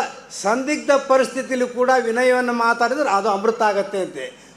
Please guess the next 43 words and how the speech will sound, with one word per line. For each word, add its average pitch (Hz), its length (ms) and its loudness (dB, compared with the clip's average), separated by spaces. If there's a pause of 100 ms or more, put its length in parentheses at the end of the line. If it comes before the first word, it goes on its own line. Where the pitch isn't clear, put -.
(140)
ಅಕ್ಕ 226 260 -2
ಮಾದೇವಿ 269 460 4
ಬತ್ತಲೆಯಾಗಿ 254 560 4
ಬಂದಲ್ಲ 254 400 2
ಕಲ್ಯಾಣಕ್ಕೆ 247 680 2
ಅಂತೆ. 135 280 -8 (640)
ಅವೆಲ್ಲ 277 260 2
ಕೌಶಿಕ 277 380 2
ರಾಜ 269 220 4
ಬಲಾತ್ಕಾರ 254 560 4
ಮಾಡಿದ 254 240 4
ಹಂಗೆ 247 180 4
ಬಿಟ್ಟು 247 200 -2
ಬಂದು, 262 460 4 (240)
"ಉಡು 247 200 0
ತಡಿ" 269 220 4
ಅಂದ್ರೆ 285 240 0
ಎರಡು 240 260 6
ಓಣಿ 262 220 6
ಎಷ್ಟಾದ 254 340 4
ಅಲ್ಲಿ. 196 200 2 (640)
ಹ್ಞೂ, 220 180 2
ಈ 240 160 2
ಕಡೆ 262 180 4
ಒಂದು 254 240 4
ಓಣಿ 302 120 4
ಅಡೆ, 196 460 0 (160)
"ಉಡು 269 180 4
ತಡಿ, 254 280 4
ಸೀರೆ 254 300 0
ಉಡಿ, 262 200 2
ತಡಿ 247 220 2
ತಡಿ, 254 260 4
ಉಡು" 240 280 4
ಅಂತ 240 180 -2
ಅಂದದಕ್ಕೆ 226 380 -2
"ಉಡು 226 140 0
ತಡಿ" 226 240 4
ಅಂತ 262 180 0
ಆತದ 214 320 2
ಅಷ್ಟೇ 190 220 -4
ಅಂತೆ, - 220 -8 (240)
ಓಡಿದೆ. 240 300 4